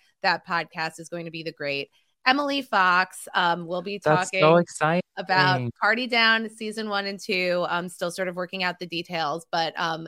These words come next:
Speaker 1: in the lead up to the anticipated season three, which will be dropping late in February of twenty twenty-three.
Speaker 2: Yeah, that's one of those, uh, we were gone, but we came back. So people love a, a,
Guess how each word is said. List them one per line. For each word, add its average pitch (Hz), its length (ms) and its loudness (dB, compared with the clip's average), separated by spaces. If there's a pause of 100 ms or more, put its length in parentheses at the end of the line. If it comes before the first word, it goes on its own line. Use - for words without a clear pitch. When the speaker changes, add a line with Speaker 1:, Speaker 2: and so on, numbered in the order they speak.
Speaker 1:
in 190 200 -8
the 185 100 -4
lead 175 300 -6
up 170 200 -2 (160)
to 165 400 -6 (360)
the 165 600 0 (120)
anticipated 233 880 -2
season 220 560 -2
three, 160 360 -6
which 165 200 -6
will 160 80 -8
be 156 160 -12
dropping 151 600 -4 (280)
late 196 440 4
in 196 360 0 (100)
February 165 800 2
of 185 220 -2
twenty 165 280 -6
twenty-three. 151 800 -8 (280)
Speaker 2:
Yeah, 131 240 2
that's 110 200 0
one 135 140 2
of 127 60 0
those, 117 340 2
uh, 95 400 0
we 113 140 0
were 110 100 0
gone, 123 560 2
but 92 140 -2
we 98 160 -2
came 101 240 -2
back. 87 420 -2
So 90 100 -14
people 95 360 -8
love 87 240 -4
a, - 20 -4
a, 82 760 -8